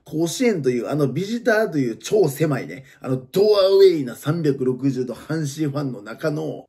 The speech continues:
たまらん空間でね、三連勝するっていうのが一番いいんですよ。これを分かってくれる方は、あまりいないかもしれないですけど、ほんまこれがね、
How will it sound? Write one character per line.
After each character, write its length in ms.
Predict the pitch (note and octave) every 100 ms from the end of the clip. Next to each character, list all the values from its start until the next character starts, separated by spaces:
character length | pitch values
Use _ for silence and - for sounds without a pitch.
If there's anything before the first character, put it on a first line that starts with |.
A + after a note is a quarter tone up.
| -
た 160 | E3+
ま 100 | F#3
ら 100 | F3
ん 80 | D#3
空 160 | C#3+ C3+
間 160 | B2
で 60 | A2
ね、 240 | A2+ C3 _ _ _ _
三 280 | - A2+ A#2+
連 100 | B2
勝 160 | G2+
す 120 | - G2+
る 60 |
っ 20 |
て 140 | F2+ F#2+
い 40 |
う 20 |
の 100 | D#2+
が 240 | D#2 C#2+ - _ _ _ _
一 260 | C#3 -
番 120 | F3+ A#2+
い 20 |
い 40 |
ん 20 | G#2+
で 40 |
す 60 | -
よ。 160 | - _ _
こ 120 | _ C#3+
れ 60 |
を 100 | C#3
分 100 | C3+
か 80 | D3
っ 80 | C#3
て 80 | C#3
く 60 |
れ 60 | C3+
る 80 | C3
方 200 | B2+ F2
は、 360 | F#2+ D#2+ - _ _ _ _ _ _ _ _ _
あ 40 |
ま 120 | C3+ B2+
り 100 | C#3
い 20 |
な 100 | D3+
い 60 |
か 60 | -
も 60 | -
し 160 | -
れ 60 | F#2
な 60 |
い 40 | C2
で 60 |
す 60 | -
け 60 | D2+
ど、 240 | C#2 - _ _ _ _ _ _ _ _ _ _ _ _
ほ 60 | C#3
ん 40 |
ま 80 | C3+
こ 140 | D3
れ 60 | D3
が 100 | B2+
ね、 260 | E2+ -